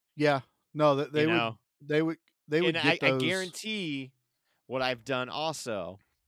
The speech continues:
Speaker 2: 'cause I am notorious for this, like, if something was on in the middle of it, I would just watch it,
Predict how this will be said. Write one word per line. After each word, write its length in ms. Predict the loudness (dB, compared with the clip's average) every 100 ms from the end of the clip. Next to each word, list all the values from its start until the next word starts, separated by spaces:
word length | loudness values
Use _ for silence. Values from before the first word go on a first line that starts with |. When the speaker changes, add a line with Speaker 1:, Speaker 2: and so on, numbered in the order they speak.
| -18
Speaker 2:
'cause 120 | -6
I 120 | -4
am 100 | -4
notorious 400 | -8 -8 -8 -8
for 100 | -10
this, 340 | -6 -6 -8 -10
like, 300 | -6 -6 -8 _ _ _ _ _ _ _ _ -10
if 120 | -8
something 340 | -4 -6 -6 -6
was 140 | -6
on 240 | -4 -4 -4
in 100 | -8
the 60 |
middle 420 | -8 -4 -2 -2 -4
of 80 | -6
it, 180 | -8 -10 _ _ -12
I 100 | -10
would 80 | -10
just 200 | -14 -12
watch 340 | -6 -6 -6
it, 200 | -10 -10